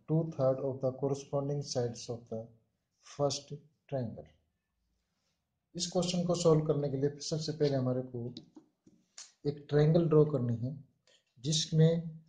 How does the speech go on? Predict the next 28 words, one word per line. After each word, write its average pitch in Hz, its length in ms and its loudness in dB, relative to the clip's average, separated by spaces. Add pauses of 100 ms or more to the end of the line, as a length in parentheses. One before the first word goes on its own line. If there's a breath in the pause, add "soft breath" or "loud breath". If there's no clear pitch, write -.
(240)
जिसकी 147 280 -4
साइड्स 131 460 2 (120)
फ़ोर 143 180 4
सेंटीमीटर, 151 680 0
फ़ाइव 127 140 2
सेंटीमीटर 131 640 -4
and 196 120 -2 (460 loud breath)
सिक्स 151 240 -2
सेंटीमीटर 117 520 -4
है। - 220 -14 (500)
तो 131 60 -12
सबसे 156 300 -2
पहले 156 200 4
हम 143 180 2
बेस 143 260 4
ले 139 80 2
लेंगे 143 340 0 (140)
सिक्स - 220 -6
सेंटीमीटर। 127 600 -6 (1040)
Here 135 180 0
it 131 140 -8
is 123 200 -4
base - 500 -2 (100)
of 123 260 -8
length 131 280 -4
six 151 260 -6
centimeter, 127 520 -4 (2250)
base 127 240 -2